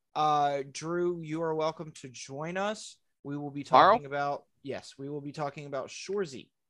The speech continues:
Speaker 2: Uh, what time?
Speaker 1: I'll let you know.
Speaker 2: 'Cause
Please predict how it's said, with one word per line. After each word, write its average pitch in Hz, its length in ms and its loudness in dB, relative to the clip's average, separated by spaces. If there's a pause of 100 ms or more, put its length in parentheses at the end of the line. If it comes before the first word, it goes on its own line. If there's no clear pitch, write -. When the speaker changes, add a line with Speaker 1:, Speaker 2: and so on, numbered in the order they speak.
(640)
Speaker 2:
Uh, 135 320 12
what 127 600 6 (100)
time? 131 580 -2 (840)
Speaker 1:
I'll 131 100 -2
let 135 180 -2
you 143 100 -10
know. 113 160 -8 (1160)
Speaker 2:
'Cause 135 260 6